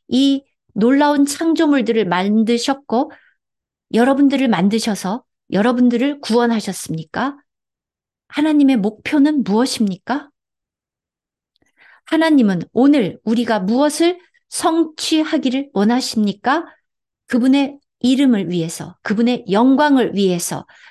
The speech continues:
그분의 왕국이 이 땅에 임하도록 하기 위해서 어떻게 그것을 할 수 있겠습니까? 여러분은 물어야 합니다. 아버지께.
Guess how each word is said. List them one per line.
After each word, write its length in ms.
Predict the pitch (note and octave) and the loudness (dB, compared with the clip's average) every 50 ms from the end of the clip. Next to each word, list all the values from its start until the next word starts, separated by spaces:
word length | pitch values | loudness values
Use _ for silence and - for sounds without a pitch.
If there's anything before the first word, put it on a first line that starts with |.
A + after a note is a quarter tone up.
| _ _ | _ _
그분의 380 | - - B3 A3+ C4+ C4+ C#4 - | -4 -2 0 0 0 0 0 0
왕국이 680 | - G#3 G#3+ A#3+ C4 C4+ C4 C4 B3+ A#3 C4+ B3 - | -2 -2 0 2 2 2 0 0 -2 -4 -4 -4 -4
이 140 | A3+ A#3 - _ | -6 -6 -6 _
땅에 400 | - C4+ C4 B3 B3+ C4 B3 B3 - | -2 0 2 2 2 0 0 -2 -4
임하도록 760 | G#3+ G#3+ A#3+ B3 C4 C#4 C4+ B3+ A#3 A#3+ C4 B3+ - - - | -2 0 2 2 2 0 -2 -2 -2 -4 -4 -6 -8 -10 -12
하기 220 | C4+ - - A#3+ G#3+ | -10 -8 -6 -8 -6
위해서 560 | F3 D#3+ E3 D#3+ D#3 - - - D3 - - - _ _ _ _ _ _ _ _ _ _ _ _ _ _ _ _ _ _ _ _ _ _ | -6 -6 -8 -8 -8 -10 -10 -10 -10 -10 -12 -16 _ _ _ _ _ _ _ _ _ _ _ _ _ _ _ _ _ _ _ _ _ _
어떻게 460 | - A3+ A3+ - D#4+ D#4+ - E4 D#4+ | -6 -6 -4 -4 -6 -2 -2 -2 -2
그것을 380 | - A#3+ A3 B3+ B3 - C#4 | -2 -2 -2 -2 -2 -4 -6
할 120 | - - D#4 | -6 -6 -8
수 180 | D4+ - - | -8 -6 -4
있겠습니까? 880 | C#4+ A3+ F#3+ - G#3 G3+ - - - F3+ E3+ D#3+ - _ G#3+ A#3+ B3+ - _ _ _ _ _ _ _ _ _ _ _ _ _ _ _ _ _ _ _ _ _ _ _ _ _ _ _ _ | -4 -4 -4 -6 -10 -10 -8 -10 -10 -10 -12 -12 -12 _ -12 -12 -12 -14 _ _ _ _ _ _ _ _ _ _ _ _ _ _ _ _ _ _ _ _ _ _ _ _ _ _ _ _
여러분은 460 | - B3 C#4 D4+ C#4 D4 D4+ C#4+ A3 F#3+ | -2 0 0 0 0 2 2 2 2 2
물어야 320 | A3 A#3+ C#4+ C#4+ C#4+ C#4 B3+ | 0 2 2 2 2 2 0
합니다. 540 | A#3+ G3+ F3+ E3+ D#3+ D#3+ - E3 F3 - _ _ _ _ | -2 -4 -6 -6 -8 -10 -12 -14 -14 -18 _ _ _ _
아버지께. 680 | - F#3+ F#3 G3 G3 F3+ - - _ - - - F3 | -10 -8 -6 -6 -6 -8 -10 -14 _ -16 -16 -16 -16